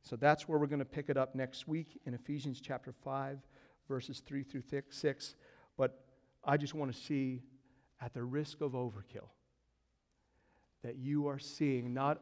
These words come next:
only a connection in Ephesians, but the kind of connection, the nature of it.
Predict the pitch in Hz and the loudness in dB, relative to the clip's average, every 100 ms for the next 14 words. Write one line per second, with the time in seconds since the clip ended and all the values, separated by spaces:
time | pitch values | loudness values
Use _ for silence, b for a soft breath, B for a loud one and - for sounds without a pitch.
0 | - 156 156 135 135 - 160 165 175 170 | 0 2 2 2 0 -2 6 8 8 6
1 | 127 110 101 - 113 107 107 _ _ _ | -6 -6 -10 -12 -10 -12 -14 _ _ _
2 | 127 107 120 104 113 98 95 - - b | -10 -8 -8 -10 -10 -12 -14 -16 -20 b
3 | b b b b _ - 135 - 127 - | b b b b _ -6 -6 -4 -6 -6
4 | - - - 165 165 127 101 95 - - | -16 -12 -10 -2 0 0 -2 -8 -10 -10
5 | 107 - 120 107 - - - _ _ _ | -10 -8 -8 -8 -8 -14 -18 _ _ _
6 | b b _ 135 120 127 139 135 117 - | b b _ -2 0 2 0 -2 -8 -10
7 | 101 92 | -12 -12